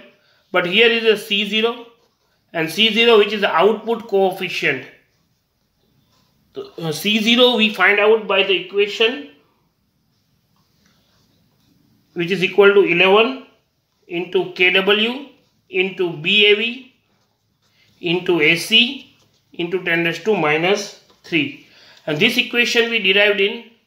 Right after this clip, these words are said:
our output equation, our second lecture.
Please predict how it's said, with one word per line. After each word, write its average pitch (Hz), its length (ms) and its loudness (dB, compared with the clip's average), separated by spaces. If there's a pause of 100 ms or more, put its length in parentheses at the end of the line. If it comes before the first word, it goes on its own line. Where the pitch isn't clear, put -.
(140)
our 180 160 -6
output 196 440 -2
equation, 185 680 -4 (640)
our 175 200 -2
second 196 420 0
lecture. 180 460 -2